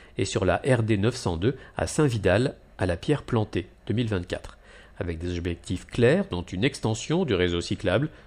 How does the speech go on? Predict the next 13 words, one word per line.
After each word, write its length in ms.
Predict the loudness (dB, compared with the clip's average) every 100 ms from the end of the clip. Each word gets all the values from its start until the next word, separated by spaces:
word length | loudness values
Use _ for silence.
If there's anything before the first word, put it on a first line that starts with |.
| _
de 100 | -4
trente-quatre 680 | -2 0 0 0 0 -2 -6
à 60 | -6
soixante-dix 640 | -4 -2 0 0 -2 -4
kilomètres 540 | -2 0 0 -2 -2
d'ici 280 | -4 -2 -4
deux 100 | 0
mille 160 | 0 2
vingt-sept, 480 | 0 0 -2 -2 -10 -20 -20 -20 -2
l'aménagement 580 | 2 4 2 2 0 0
de 120 | -2
quatre 420 | 0 0 2 0
véloroutes, 580 | 2 2 4 2 0 -10